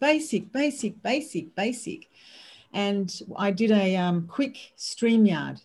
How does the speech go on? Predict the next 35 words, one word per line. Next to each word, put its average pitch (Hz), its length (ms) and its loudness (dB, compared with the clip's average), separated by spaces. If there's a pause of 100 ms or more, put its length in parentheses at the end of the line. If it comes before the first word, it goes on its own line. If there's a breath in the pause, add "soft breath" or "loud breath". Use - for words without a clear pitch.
(160)
in 190 240 2
my 175 260 2
Connect 190 600 -4 (260)
Your 175 160 0
Dots - 560 -4 (200)
private 180 400 0
group 165 240 0
this 175 200 -8
morning. 147 340 -4 (540)
And 202 120 0
I 190 60 4
called 277 380 2
it, 175 100 0
"There 175 160 2
is 202 160 0
a 220 40 4
New 180 220 6
Pandemic." 180 680 -2 (540 loud breath)
And 196 180 0
this, - 340 -4 (340)
I'm 190 140 -2
sort 208 220 0
of 202 100 -4
talking, 190 600 0 (160)
bringing 190 560 2
a 156 60 -2
lot 180 200 4
of 175 60 4
these 165 180 0
points 214 260 0
that 208 60 -4
we've 165 100 -4
spoken 180 300 0
about 170 240 -2
today, 156 280 -8